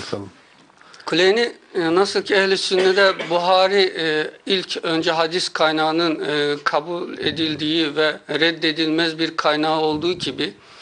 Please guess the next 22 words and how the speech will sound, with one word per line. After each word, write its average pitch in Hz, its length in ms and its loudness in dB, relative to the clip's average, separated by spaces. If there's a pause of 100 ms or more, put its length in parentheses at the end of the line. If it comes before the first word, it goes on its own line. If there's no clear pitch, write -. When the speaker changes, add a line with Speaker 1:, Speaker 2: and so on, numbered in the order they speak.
(380)
Speaker 2:
Kuleyni 185 520 2
de 190 300 4
Şia'da 180 640 2 (140)
Buhari 185 400 2
kadar 208 400 0 (420)
önceliklidir. 175 1080 -2 (280)
Yani 139 500 -2
Kur'an 165 560 -2 (100)
kadar 165 320 0
önceliklidir. 165 920 -6 (500)
Bu 190 200 -2
yüzden 214 400 0
ilk 233 280 -2
önce, 214 380 2 (120)
e, 165 300 2 (100)
Kuleyni'nin, 220 680 2 (480)
e, 147 180 -2 (380)
kendi 196 320 4
imamlarına 170 720 2
ne 170 280 4
dediğini 139 500 -4
bakalım. 165 480 -2